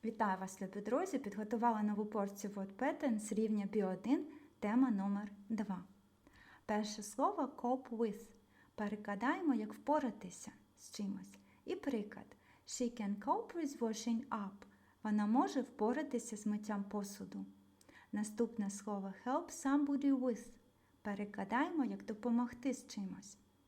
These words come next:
І приклад. Can you help with cooking dinner?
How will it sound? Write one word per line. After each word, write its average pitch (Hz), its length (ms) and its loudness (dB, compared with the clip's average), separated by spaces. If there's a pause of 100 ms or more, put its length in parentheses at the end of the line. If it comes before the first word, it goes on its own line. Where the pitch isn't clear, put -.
(220)
І 370 100 -2
приклад. 214 500 -4 (640)
Can 370 160 -2 (140)
you 339 80 -2 (160)
help 214 260 0
with 208 280 -4
cooking 208 520 -4
dinner? 175 340 -4